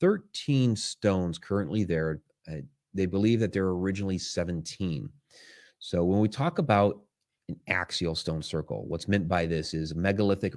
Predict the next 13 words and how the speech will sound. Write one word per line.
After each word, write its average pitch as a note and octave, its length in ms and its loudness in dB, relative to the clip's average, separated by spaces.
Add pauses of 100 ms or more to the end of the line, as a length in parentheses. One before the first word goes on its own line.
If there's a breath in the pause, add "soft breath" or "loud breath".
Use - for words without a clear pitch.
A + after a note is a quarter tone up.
ring G2 200 2
of G2 80 -2
stones, E2 520 -2 (640 soft breath)
uh, D#2 320 -2 (440)
and F2+ 220 0
it F2+ 320 2
is F2 460 0
aligned A2+ 500 0
in C3+ 100 4
a G2+ 40 0
specific - 600 -4
way. D2+ 240 0
So D#2+ 360 0